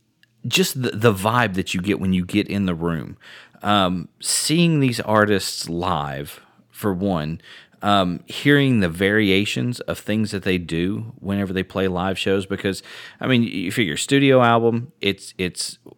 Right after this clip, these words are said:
you know, one, or it's, it's however they decided that sa-, it sounded the best on that day. Um, we'll take, for instance,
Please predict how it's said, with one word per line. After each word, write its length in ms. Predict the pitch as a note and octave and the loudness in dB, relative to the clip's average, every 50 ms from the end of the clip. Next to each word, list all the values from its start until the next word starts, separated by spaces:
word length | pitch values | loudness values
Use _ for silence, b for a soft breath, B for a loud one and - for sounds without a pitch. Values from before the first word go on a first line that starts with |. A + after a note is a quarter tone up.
| _ _ - | _ _ -8
you 140 | - G#2 F#2 | -4 -2 -2
know, 100 | F2 F2 | -2 -2
one, 400 | E2 E2 G#2 A2+ A#2+ B2 - - | -2 0 0 2 2 0 0 0
or 140 | G#2 G2+ | 0 0
it's, 280 | G2+ F#2 - F#2+ E2 - | 0 0 -2 -4 -4 -4
it's 320 | - - F#2 - - - B B B B B B B B B | -4 -4 -4 -4 -6 -10 B B B B B B B B B
however 520 | - - - C3+ C3+ D3+ D#3+ D3+ D3 C#3+ C3 | -6 -2 0 2 4 4 4 4 4 4 2
they 400 | A2+ G#2 G#2+ - G#2+ G#2+ A2+ B2 | 2 -2 -6 0 2 4 4 4
decided 680 | A#2 A2+ - - - F#2+ G#2 G#2+ G2+ G#2 G2+ F2 D#2+ | 4 2 0 2 2 2 2 2 2 2 0 0 -2
that 200 | F2+ E2+ F2 - _ _ _ _ _ | -4 -4 -4 -6 _ _ _ _ _
sa-, 260 | - - - - A2+ - | -12 -8 -2 -2 0 0
it 160 | - A2 G#2+ | 0 -4 -4
sounded 420 | - - B2+ A2+ A2 G#2 F2+ E2 D2+ | -2 0 2 2 2 2 0 0 -2
the 80 | E2 | -4
best 600 | D#2 D#2 - F2+ E2 D2 C#2+ C#2+ - - - - _ _ _ _ _ _ - | -4 -2 0 0 0 0 -4 -8 -12 -14 -14 -18 _ _ _ _ _ _ -4
on 320 | F2 F#2 G2+ G2 F#2 F2+ | -2 0 0 2 2 2
that 280 | F2 F2 F2 - - D#2+ | 2 0 0 -2 -4 -4
day. 400 | D#2 E2+ E2 C#2 A1 G#1 - - B B B B B B B | -4 -4 -4 -4 -6 -12 -18 -20 B B B B B B B
Um, 500 | - - F#2 F#2 F2+ F2 D#2+ E2+ F#2 - - _ _ _ _ _ _ _ _ _ _ - | -6 -2 0 0 0 0 -2 -4 -8 -10 -14 _ _ _ _ _ _ _ _ _ _ -6
we'll 160 | - B2+ C3 | -2 -2 -2
take, 280 | B2+ - - C3+ A#2 - | 0 2 2 2 2 2
for 160 | - - G2 | 0 0 0
instance, 480 | F2 E2+ E2+ - - - C2+ - - | 0 0 -2 -4 -6 -8 -8 -8 -8